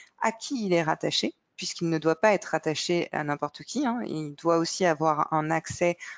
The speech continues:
assez libre au responsable de traitement. Le responsable de traitement étant le dirigeant de l'entreprise qui, par délégation de pouvoir, peut être redescendu à des directeurs de département. Donc,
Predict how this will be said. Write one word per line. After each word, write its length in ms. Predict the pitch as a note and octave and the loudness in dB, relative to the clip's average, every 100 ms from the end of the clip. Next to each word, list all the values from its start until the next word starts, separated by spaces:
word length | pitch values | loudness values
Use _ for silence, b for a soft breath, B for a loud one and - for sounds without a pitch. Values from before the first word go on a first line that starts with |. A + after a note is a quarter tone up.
| B - | B -2
assez 360 | - - F#3+ | -2 2 0
libre 360 | F#3 F3+ D#3 - | 2 0 0 -2
au 260 | - D#3 C#3+ | 0 2 2
responsable 500 | D3+ D#3 D#3 - D#3 | 0 -2 -2 -2 0
de 60 | C#3+ | -2
traitement. 460 | - - F#3 E4 - B B B B E3+ | -4 -2 -2 -2 -6 B B B B -2
Le 100 | D#3+ | 2
responsable 480 | E3 - D#3+ E3 | 2 0 0 0
de 60 | D3+ | 0
traitement 420 | - D#3 E3 D3+ - - | -4 -4 -2 -4 -4 -2
étant 420 | F#3 - F3 D#3+ _ _ | 0 2 0 -2 _ _
le 240 | F3 F#3 | 2 2
dirigeant 480 | F3 F3+ E3+ D#3+ E3 | 2 2 2 4 2
de 40 | D#3 | 2
l'entreprise 680 | D3 - D3 G#3 A#3+ B3 - | 0 -2 -6 -2 -2 -2 -8
qui, 180 | - F3+ | -12 -12
par 240 | - E3+ | 0 2
délégation 480 | E3 D#3+ D3+ D3 - | 2 0 0 -2 -4
de 80 | D#3 | -6
pouvoir, 460 | - D3 F3+ G3 - | -8 0 2 2 -2
peut 100 | E3+ | -2
être 300 | D#3+ - D#3 | 0 -2 -2
redescendu 680 | D#3 D#3 - D3+ D#3 G3+ - | -2 -4 -4 -8 -8 -10 -4
à 120 | E3 | -4
des 120 | D3+ | -4
directeurs 400 | D3 C#3 - F#3+ | -8 -10 -2 -2
de 80 | E3+ | 0
département. 500 | D3+ D#3+ - D3 B2 - B B B B B B | -2 -4 -4 -8 -8 -14 B B B B B B
Donc, 160 | G3 | 0